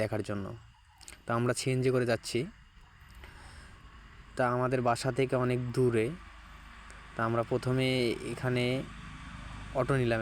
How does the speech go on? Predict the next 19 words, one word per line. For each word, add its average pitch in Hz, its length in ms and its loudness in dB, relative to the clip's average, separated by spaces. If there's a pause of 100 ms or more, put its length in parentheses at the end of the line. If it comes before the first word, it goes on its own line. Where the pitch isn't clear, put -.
একটা, - 200 -2 (440)
অটো 117 200 2
করে 110 200 2
যাচ্ছি। 110 320 0 (1400)
তো - 120 -4
এখানে 127 240 4
আসলে 131 240 0
এখানে 127 180 2
রাস্তাগুলো 117 440 2
অনেক 117 200 2
আঁকাবাঁকা। 104 420 0 (1600)
তাছাড়া 156 340 4
এখানকার 156 360 4 (180)
রাস্তাগুলো 143 360 4 (100)
পাহাড় 123 240 2
কেটে 131 220 2
করা 117 180 4
হয়েছে, 110 280 -2 (480)
অনেক 120 140 0